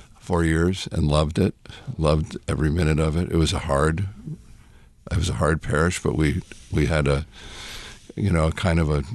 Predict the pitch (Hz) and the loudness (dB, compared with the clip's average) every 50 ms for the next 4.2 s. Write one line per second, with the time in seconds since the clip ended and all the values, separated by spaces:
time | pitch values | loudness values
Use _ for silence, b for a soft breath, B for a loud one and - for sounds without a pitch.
0 | - - - 87 80 76 73 71 71 - - 80 78 78 73 71 78 - - 87 | -10 -4 0 4 4 4 4 2 0 0 0 2 2 2 2 0 0 -2 -2 -2
1 | - - - 76 78 73 73 73 71 67 69 - - - 90 82 85 80 73 73 | 0 2 2 2 4 4 2 2 2 0 -2 -2 -2 -2 0 2 2 2 0 0
2 | 65 80 78 76 80 85 85 - 90 92 92 85 80 73 - - - 85 78 - | 0 -2 0 0 0 0 0 0 2 2 4 4 2 0 -2 -2 0 2 2 2
3 | - 78 76 80 82 90 95 95 82 80 73 71 73 67 - 85 76 76 76 73 | 2 2 0 0 0 2 4 4 4 4 2 0 -2 -2 0 2 2 2 2 2
4 | 69 69 - - | 0 -2 -4 -6